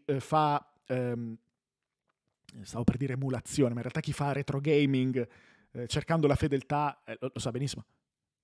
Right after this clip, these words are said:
Quale televisore a tubo catodico?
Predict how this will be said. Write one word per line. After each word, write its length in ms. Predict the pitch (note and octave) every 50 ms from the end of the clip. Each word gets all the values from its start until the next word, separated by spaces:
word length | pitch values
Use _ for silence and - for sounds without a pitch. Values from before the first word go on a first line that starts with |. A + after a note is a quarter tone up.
| _ -
Quale 560 | - - - G3+ A#2+ A2+ A#2 A#2 A#2 - _ _ -
televisore 600 | - E3+ D#3+ A3+ - G#3+ G3 - F#3 D3 - -
a 20 | -
tubo 240 | - G3+ E3+ F3 -
catodico? 480 | - E3 - - D3+ C#3 C3+ - A#2